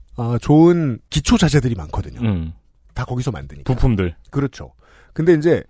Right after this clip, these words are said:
Speaker 1: 기초 자재 말고 하이테크 기기들은 산 적이 없어요. 중국 걸 제가. 하이테크 기기들은 후진했던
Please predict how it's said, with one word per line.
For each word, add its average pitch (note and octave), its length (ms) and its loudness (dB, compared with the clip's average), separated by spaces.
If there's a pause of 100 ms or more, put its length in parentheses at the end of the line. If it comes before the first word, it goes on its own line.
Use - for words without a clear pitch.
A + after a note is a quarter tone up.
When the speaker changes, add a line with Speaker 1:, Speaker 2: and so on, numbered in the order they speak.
(200)
Speaker 1:
기초 F3+ 180 0
자재 G#3 180 4
말고 A2 320 -2
하이테크 - 520 -2
기기들은 F3 420 -2
산 G#3 140 0
적이 F3+ 160 -2
없어요. F#2+ 240 -12
중국 G#2 280 -14
걸 D#2 380 -14
제가. C2+ 680 -16 (800)
하이테크 C#4 560 0
기기들은 C3+ 720 0 (1400)
후진했던 B3+ 1040 2